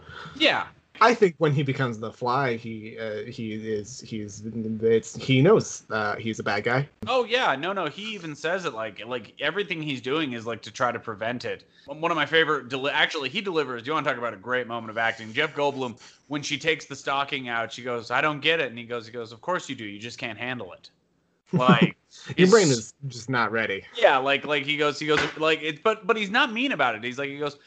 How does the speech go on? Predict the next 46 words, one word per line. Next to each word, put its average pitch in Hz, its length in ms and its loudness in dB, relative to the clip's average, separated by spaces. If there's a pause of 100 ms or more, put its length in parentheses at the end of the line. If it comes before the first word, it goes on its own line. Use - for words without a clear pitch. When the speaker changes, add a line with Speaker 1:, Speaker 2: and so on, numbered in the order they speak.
(180)
Speaker 1:
he 175 40 -6
goes, 180 100 -4
"Of 180 80 -12
course 254 260 -2
you 139 60 -6
get 110 160 -6
it." 90 60 -12
He 90 60 -14
goes, 107 160 -10
"Your 123 100 -8
brain 147 200 -2
just 139 120 -10
can't 143 140 2
handle 127 300 -2
it 90 60 -12
at 90 100 -18
this 95 160 -18
moment." 87 300 -16
Like, 110 260 -2 (520)
he's 151 440 -2
so 220 200 4
nice 175 360 2
about 107 320 0
it, 104 120 -6
and, 131 160 -2
like, 143 220 0
he's 160 260 -4
developed 139 540 0 (100)
teleportation, 131 840 -2
like, 95 320 -12 (560)
and 180 260 -2
by 226 160 2
the 240 80 4
way, 247 140 8
it's 208 160 0
kind 285 160 2
of 269 80 -2
adorable 185 380 0
that 156 120 0
it's 151 100 -4
because 156 320 -8
he 147 120 -6
gets 131 200 -4
car 127 280 0
sick. 85 400 -14 (2000)
Speaker 2:
<laughs> 156 40 -8